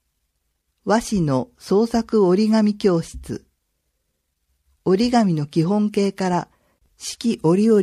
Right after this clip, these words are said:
の花や器などを制作してみませんか？公民館に見本があります。日時、五月十日水曜、十七日水曜、二十四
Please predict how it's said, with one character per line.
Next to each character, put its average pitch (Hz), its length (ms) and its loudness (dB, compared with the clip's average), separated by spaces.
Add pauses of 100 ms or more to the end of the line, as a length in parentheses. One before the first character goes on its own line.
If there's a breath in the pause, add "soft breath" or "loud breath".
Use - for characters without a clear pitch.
の 139 140 -2
花 147 280 -4
や 123 260 -4 (220)
器 220 400 2
な 214 160 2
ど 160 160 -2
を 135 80 -4
制 170 220 -2
作 175 260 -6
し 170 100 -10
て 170 140 -2
み 156 120 0
ま 156 140 -2
せ 170 160 -4
ん 127 120 -4
か？ 170 200 -10 (1120)
公 226 260 4
民 220 280 2
館 180 180 -4
に 139 340 -6
見 165 140 0
本 208 280 2
が 196 160 0
あ 180 60 0
り 170 140 -2
ま 160 160 -4
す。 - 240 -20 (1080)
日 208 360 -2
時、 131 240 -8 (800)
五 214 160 4
月 214 380 0
十 160 320 -2
日 165 340 -4
水 175 400 -4
曜、 160 400 0 (240)
十 196 280 0
七 - 340 -10
日 185 420 -4
水 156 380 -4
曜、 143 340 -2 (400 soft breath)
二 220 140 4
十 175 320 0
四 139 240 -4